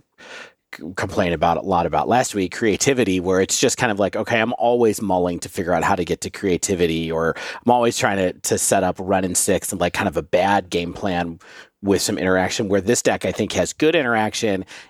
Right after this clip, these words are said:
It has a cheap threat that is also your payoff for your combo, so you can kind of craft either, either game plan around it.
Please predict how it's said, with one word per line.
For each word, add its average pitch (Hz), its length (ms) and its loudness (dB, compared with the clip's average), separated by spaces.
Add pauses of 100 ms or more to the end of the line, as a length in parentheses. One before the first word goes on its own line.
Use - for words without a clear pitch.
(160)
It 113 120 2
has 131 180 2
a 107 60 -10
cheap - 340 -2
threat 117 480 0
that 101 260 0
is 101 140 -2
also 117 320 -2
your 85 140 -2
payoff 175 640 0
for - 140 -2
your 175 120 0
combo, 185 560 0 (300)
so 127 200 2
you 120 160 0
can 120 200 -2
kind 127 200 2
of 101 80 0
craft 101 460 0
either, 90 400 -6
either 90 220 -10
game 82 180 -4
plan 78 200 -8
around 65 260 -10
it. 67 180 -12